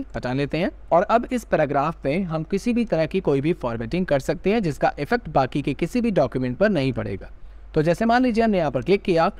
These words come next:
और हम इसे same two column में divide करना चाहते हैं, तो अभी हमने matter को यहाँ पर select नहीं किया है, हमने सिर्फ इस paragraph पर click किया है और यहाँ से जाएंगे layout टैब पर और यहाँ पर कॉलम को select करके जैसे हम यहाँ पर टू या three column कुछ भी select करेंगे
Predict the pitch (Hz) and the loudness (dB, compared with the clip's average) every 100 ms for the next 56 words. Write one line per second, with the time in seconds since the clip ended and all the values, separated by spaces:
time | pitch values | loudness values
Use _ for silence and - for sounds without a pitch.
0 | - - 160 180 208 190 247 - 185 254 | -12 -2 2 4 4 2 -2 0 0 0
1 | - - - 202 165 139 139 127 120 160 | -4 -8 -2 0 2 2 0 0 0 0
2 | 185 180 180 180 170 180 269 - - 147 | 0 0 2 2 2 0 0 -4 -2 2
3 | 190 233 233 208 156 170 175 147 131 131 | 4 2 2 2 0 2 2 2 0 -2
4 | - 120 - 123 190 208 208 226 160 147 | -2 -4 -4 -2 0 2 2 2 2 0
5 | - 254 185 156 - 139 127 127 - 120 | 0 -2 -2 -2 0 2 0 -4 -4 -4
6 | - 175 220 208 208 277 - - - 151 | -2 -4 2 4 4 2 -6 -8 -2 2
7 | 156 175 175 139 131 175 120 135 180 196 | 4 2 2 0 0 0 0 0 2 2
8 | 190 - 226 185 156 208 254 190 - 143 | 2 2 0 2 2 2 2 0 0 -2
9 | 139 135 - 202 247 185 175 156 143 165 | 0 -2 0 0 2 0 2 0 0 0
10 | 151 143 143 135 220 226 202 165 175 156 | 0 0 0 -2 0 2 2 2 2 2
11 | 151 139 - 139 - 165 - 139 120 156 | 2 -2 -4 -6 -2 0 0 0 0 0